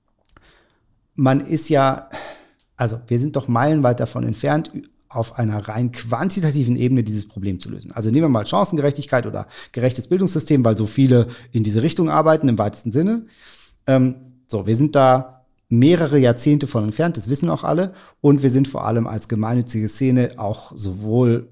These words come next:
was die finanziellen Möglichkeiten als auch die, die, die, äh, personellen Ressourcen angeht, wir sind, wir haben achthunderttausend Lehrkräfte, ein bisschen mehr. Ähm, so, wir sind wahnsinnig weit davon entfernt, dieses Problem irgendwie aus eigener Kraft bearbeiten zu können.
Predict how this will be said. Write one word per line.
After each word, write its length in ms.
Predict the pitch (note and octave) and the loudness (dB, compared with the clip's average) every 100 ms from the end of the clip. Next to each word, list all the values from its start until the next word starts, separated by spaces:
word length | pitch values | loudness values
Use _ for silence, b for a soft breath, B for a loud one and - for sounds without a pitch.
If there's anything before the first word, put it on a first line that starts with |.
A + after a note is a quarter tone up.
| - | -12
was 180 | G#2 - | -12 -12
die 120 | - | -10
finanziellen 720 | - D3+ D3+ C3 B2+ A#2+ A#2+ | -4 -2 0 0 2 0 0
Möglichkeiten 580 | C3 B2+ A#2+ A#2 A2+ A2 | -4 -4 -6 -4 -4 -4
als 300 | - G#2 - | -8 -10 -10
auch 180 | G#2+ - | -12 -12
die, 220 | - - | -14 -16
die, 220 | - - - - | -16 -16 -16 -14
die, 300 | G2+ G1+ G1+ | -12 -12 -12
äh, 180 | - - - - - - - - - A2 - | -14 -16 -16 -18 -18 -18 -18 -18 -18 -18 -2
personellen 420 | C3 D3 C3+ B2+ | 0 4 2 2
Ressourcen 400 | B2 C#3 B2+ C3+ | 0 0 -2 -2
angeht, 300 | A2+ A2 - | -4 -6 -6
wir 60 | G#2+ | -10
sind, 160 | A2 b b b b | -10 b b b b
wir 80 | A2 | -12
haben 80 | - | -12
achthunderttausend 560 | - - C3 A#2+ A#2 A2+ | -14 -4 -2 0 0 0
Lehrkräfte, 380 | C3 - D3 - | 0 -2 -6 -8
ein 60 | |
bisschen 220 | - - G#2+ | -10 -4 0
mehr. 380 | C#3 D#3+ D#3+ b b b _ | 2 2 -2 b b b _
Ähm, 480 | B2+ B2 B2 A#2+ - b b _ | 2 4 2 0 -8 b b _
so, 200 | A2+ G2 | -8 -2
wir 100 | A2 | -2
sind 220 | A#2+ G2 | -2 -2
wahnsinnig 600 | A2 C3 D3+ B2+ A#2+ A#2 | -4 0 2 4 2 2
weit 200 | G#2+ A#2 | -2 -2
davon 280 | A#2 A2+ A#2 | -2 -4 -6
entfernt, 580 | G#2+ A#2 G#2 A2 A2 - _ - | -4 -4 -4 -4 -6 -14 _ -2
dieses 240 | A2+ A2+ | -2 -2
Problem 600 | - A2 G#2+ A2+ A2 - | -4 -2 0 2 0 -2
irgendwie 520 | B2 A#2+ A2 G#2+ A2 - | -2 0 0 -2 -6 -8
aus 260 | A2+ G#2+ - | -8 -8 -6
eigener 320 | A2 B2+ A#2+ A2 | -4 -2 -2 -2
Kraft 480 | A2 A2+ - - - _ - | -4 -4 -4 -12 -14 _ -12
bearbeiten 480 | - A#2+ C3 - G#2+ | -2 2 2 0 -4
zu 120 | - | -8
können. 200 | A2+ | -12